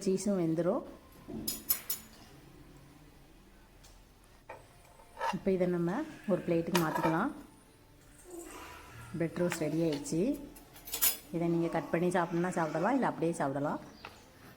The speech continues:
இந்த மாதிரி கட் பண்ணிக்கோங்க. கட் பண்ணி டேஸ்ட் பார்த்துக்கலாம். சீஸ் பிரெட் டோஸ்ட் ரெடி ஆயிடுச்சு. அடுத்து நம்ம பன் பிரெட் ஆம்லெட் போடலாம். அதுக்கு நீங்க ஒரு பன் எடுத்துக்கோங்க,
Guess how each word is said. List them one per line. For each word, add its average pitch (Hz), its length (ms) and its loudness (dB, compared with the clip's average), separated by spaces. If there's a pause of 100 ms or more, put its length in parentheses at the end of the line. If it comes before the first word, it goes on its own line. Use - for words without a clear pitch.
(120)
இந்த 170 140 4
மாதிரி 175 220 2
கட் 151 160 -2
பண்ணிக்கோங்க. 160 440 0 (2000)
கட் 180 220 2
பண்ணி 180 200 2 (1500)
டேஸ்ட் 165 300 -2
பார்த்துக்கலாம். 139 420 -4 (1500)
சீஸ் 214 280 2
பிரெட் 165 260 0
டோஸ்ட் 202 320 2
ரெடி 143 200 2
ஆயிடுச்சு. 135 280 -2 (2250)
அடுத்து 202 280 2
நம்ம 180 160 4 (180)
பன் 175 180 6 (120)
பிரெட் 180 260 4
ஆம்லெட் 170 320 2
போடலாம். 165 240 4
அதுக்கு 170 200 2
நீங்க 175 160 4
ஒரு 160 100 -4
பன் 165 200 4
எடுத்துக்கோங்க, 156 400 2